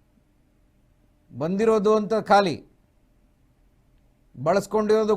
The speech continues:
ಕೂಡ ಯಾವುದೇ ರೀತಿಯಾದಂತಹ ಒಂದು, ಅದನ್ನು ಲಾಭಕ್ಕೋಸ್ಕರ ಇಟ್ಕೊಂಡ್ರೆ ಅದು ತಪ್ಪು. ಇದನ್ನು ಅಲ್ಲಿ ಯಾರು ಅಕ್ವೈರ್ ಮಾಡ್ಕೊಂಡಿದ್ದಾರೆ ಅಕ್ರಮವಾಗಿ, ಅವ್ರು ಅರ್ಥ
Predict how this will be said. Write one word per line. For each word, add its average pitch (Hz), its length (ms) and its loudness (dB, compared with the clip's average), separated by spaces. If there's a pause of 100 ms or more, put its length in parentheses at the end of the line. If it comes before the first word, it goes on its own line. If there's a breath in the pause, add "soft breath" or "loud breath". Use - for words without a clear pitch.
ಕೂಡ 208 120 2 (100)
ಯಾವುದೇ 196 300 2
ರೀತಿಯಾದಂತಹ 190 580 0
ಒಂದು, 190 160 -2 (1000)
ಅದನ್ನು 202 240 -4 (100)
ಲಾಭಕ್ಕೋಸ್ಕರ 214 800 2
ಇಟ್ಕೊಂಡ್ರೆ 165 400 -2 (140)
ಅದು 151 120 -8 (100)
ತಪ್ಪು. 160 320 -8 (640)
ಇದನ್ನು 180 380 -10
ಅಲ್ಲಿ 170 220 -2 (600 soft breath)
ಯಾರು 170 200 2
ಅಕ್ವೈರ್ 208 360 2
ಮಾಡ್ಕೊಂಡಿದ್ದಾರೆ 170 600 -2 (300)
ಅಕ್ರಮವಾಗಿ, 156 580 -4
ಅವ್ರು 143 160 -4
ಅರ್ಥ 143 160 -12